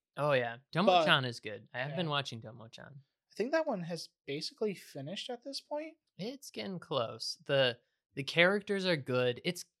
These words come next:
Speaker 1: kind of like Love is War kind of thing. Like, it gives
Speaker 2: Yeah.
Speaker 1: off that kind of vibe, except more chill,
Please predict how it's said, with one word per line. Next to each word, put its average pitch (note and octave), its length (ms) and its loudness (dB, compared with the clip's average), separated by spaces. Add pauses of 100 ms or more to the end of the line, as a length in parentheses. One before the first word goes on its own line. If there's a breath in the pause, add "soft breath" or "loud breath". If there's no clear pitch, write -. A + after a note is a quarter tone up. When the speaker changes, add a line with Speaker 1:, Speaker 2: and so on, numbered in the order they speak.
(100)
Speaker 1:
kind G#3+ 440 -2
of F#3 140 -2
like D#3+ 260 4
Love B2+ 300 0
is A#2+ 180 -10
War A#2 420 -6
kind A2 400 -10
of G#2 120 -12 (360)
thing. G2 260 -10
Like, A2 200 -14
it A#2 100 -12
gives D3 180 2
Speaker 2:
Yeah. D3+ 100 6
Speaker 1:
off - 140 -6
that A2+ 220 -6
kind A#2 120 -6
of A2+ 100 -12
vibe, A2+ 220 -2
except D3+ 400 0
more B2+ 300 -4
chill, A2+ 640 -6